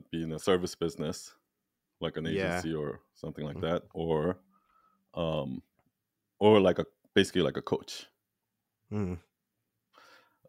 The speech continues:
Speaker 1: I mean, I, I think in that, in the original message you said, uh, <clears throat> like, public speaking, but
Speaker 2: Yeah.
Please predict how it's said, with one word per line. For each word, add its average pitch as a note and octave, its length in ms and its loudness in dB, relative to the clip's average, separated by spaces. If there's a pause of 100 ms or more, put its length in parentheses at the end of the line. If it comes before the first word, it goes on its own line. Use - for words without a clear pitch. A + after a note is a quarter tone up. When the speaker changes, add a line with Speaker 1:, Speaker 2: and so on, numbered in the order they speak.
(200)
Speaker 1:
I B2+ 80 10
mean, C#3+ 120 10
I, C3+ 100 12
I B2 140 8
think E3+ 220 2
in C3 160 8
that, A2 320 8 (220)
in G#2 100 -2
the F#2+ 220 4
original A2+ 340 4
message F2+ 360 -2
you G2 60 -2
said, F#2+ 320 2
uh, E2+ 280 2 (520)
<clears throat> A2+ 100 -2
like, G2 220 -2
public F#2+ 280 4
speaking, A2+ 460 -4 (460)
but F2+ 320 2 (300)
Speaker 2:
Yeah. G2+ 300 0